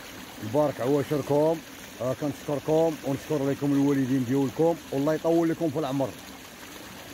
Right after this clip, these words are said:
شوفوا سبحان الله العظيم، واحد العين يلا خرجت يومين هادي، يومين خرجت هنا واحد العين في عين أبو عنان. آه، شوفوا تبارك الله الماء، شوف، شوف، شوف الماء كي داير.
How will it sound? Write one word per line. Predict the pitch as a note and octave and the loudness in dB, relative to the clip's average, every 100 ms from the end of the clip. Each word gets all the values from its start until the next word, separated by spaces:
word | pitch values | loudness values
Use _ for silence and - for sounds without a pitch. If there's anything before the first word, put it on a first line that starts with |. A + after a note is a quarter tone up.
| - | 4
شوفوا | F#3+ F#3 F3 | 6 6 2
سبحان | D3 C#3 | -2 2
الله | F3+ | 2
العظيم، | E3+ D3 E3 F#3 F3+ | 2 0 -2 -2 -2
واحد | C3+ C#3+ | -2 -2
العين | C3+ C#3 F3 G3 F3+ - | -2 0 2 2 0 0
يلا | D#3+ F3 | 2 2
خرجت | F#3 E3 C#3+ D3+ | 2 0 0 2
يومين | D#3+ E3 E3+ G3 E3+ | 4 4 4 2 2
هادي، | D3 - - - - - - - - | 2 0 -8 -18 -18 -18 -18 -18 0
يومين | C#3+ E3+ F#3+ G3+ D#3 - - - D3 - D3 | 2 4 2 0 -2 -6 -12 -12 -10 -8 -2
خرجت | E3 C#3 C#3+ | 0 2 2
هنا | D3 E3 | 2 4
واحد | E3+ A#2 C#3 | 4 2 -2
العين | C3+ D3+ G3+ F#3+ E3+ - - - - - | -2 2 4 2 -4 -14 -18 -18 -18 0
في | D#3 | 4
عين | E3 F#3+ E3+ | 6 4 6
أبو | G3+ F3+ F3+ | 6 8 6
عنان. | D#3 C#3+ G#2 - - - - - - - - - - - - - - - | 4 0 -2 -8 -20 -20 -20 -20 -20 -20 -20 -20 -20 -18 -16 -14 -12 0
آه، | C#3 D3+ D#3 | 4 6 6
شوفوا | D3 G3 F3 | 4 2 4
تبارك | F3+ D#3+ E3 | 2 2 2
الله | E3 D#3+ | 4 4
الماء، | C#3+ C#3+ C#3+ | 4 2 2
شوف، | D#3 - | 0 2
شوف، | E3+ D3 | -2 0
شوف | F3+ D3 | 0 0
الماء | D3 D3+ | 0 -2
كي | C3+ | 0
داير. | C3 | 0